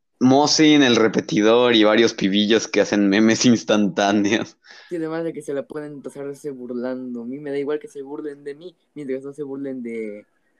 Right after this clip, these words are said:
Speaker 2: amigos que no me, que no les han hecho nada.
Speaker 1: Sí, es que claro, es lo malo, por eso ya, ya me han mandado memes de, "Hola, me llamo Blaster", y, y de ahí dice, "Le hace la importancia de su juego favorito". Una tontería, son memes, pero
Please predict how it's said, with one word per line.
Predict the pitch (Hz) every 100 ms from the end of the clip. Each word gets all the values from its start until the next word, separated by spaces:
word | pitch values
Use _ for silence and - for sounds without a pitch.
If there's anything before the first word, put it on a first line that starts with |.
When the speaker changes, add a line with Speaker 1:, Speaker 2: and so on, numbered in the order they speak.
| -
Speaker 2:
amigos | 104 104 117 135 127 127 -
que | 131 113
no | 113
me, | 120 120 123 127
que |
no | 135
les | 135 131
han | 139 135
hecho | 127 131
nada. | 139 120 101 _ _ _ _ _ _ - -
Speaker 1:
Sí, | - 175
es | 160
que | 151 135
claro, | 139 147 123
es | 117
lo | 135
malo, | 120 123 120 104 95
por | 104
eso | 98
ya, | 113 117 139 131
ya | 113 131
me |
han | 156
mandado | 165 139 147 139
memes | 120 139 151 131
de, | 113 110 104 104 98 95 - -
"Hola, | - 143 120
me | 110 110
llamo | 127 135
Blaster", | 117 123 123 - 113 104 -
y, | 90 113 113
y | 113
de | 113
ahí | 117
dice, | 117 113 117
"Le | 107 113
hace | 113 131
la | 120
importancia | 117 - 107 - 117 117 - 123
de | 107
su | 104
juego | - 107 110
favorito". | 110 107 101 98 98 123
Una | 160 180
tontería, | 131 120 131
son | 196 180
memes, | 143 160 160
pero | 160 120 110 107 101